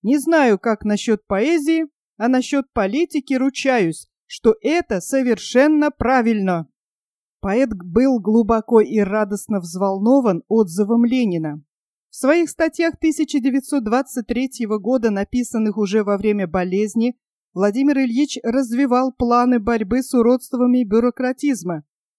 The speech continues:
Всей силой своего сарказма, негодования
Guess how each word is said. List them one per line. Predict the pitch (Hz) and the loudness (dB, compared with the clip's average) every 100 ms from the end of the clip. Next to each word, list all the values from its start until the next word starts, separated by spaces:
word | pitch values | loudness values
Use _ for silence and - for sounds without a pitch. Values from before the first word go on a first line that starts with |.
| _ _ | _ _
Всей | - 285 294 | -2 0 0
силой | - 320 311 285 | 0 0 2 0
своего | - 233 247 247 285 | -2 -2 0 0 -2
сарказма, | - 247 240 269 285 214 180 151 - _ _ _ | -2 -4 -2 -2 -2 0 -4 -4 -10 _ _ _
негодования | 190 247 262 254 247 277 285 202 165 | -2 0 2 2 2 2 2 0 -2